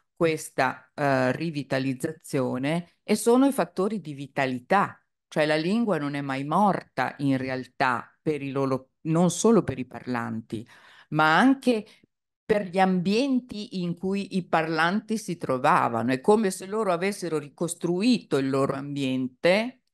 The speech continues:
in un altro ambiente, cioè non si sono fatti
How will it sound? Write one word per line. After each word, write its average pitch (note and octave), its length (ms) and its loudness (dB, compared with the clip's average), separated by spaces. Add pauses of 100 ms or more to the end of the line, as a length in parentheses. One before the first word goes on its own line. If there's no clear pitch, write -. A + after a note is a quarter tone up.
in G3+ 200 -2
un G3+ 140 -2
altro D#3+ 420 -4
ambiente, - 880 -8
cioè C#3+ 220 -2
non D#3 180 -4
si A3+ 160 -4
sono D3+ 380 -2
fatti B2+ 680 -6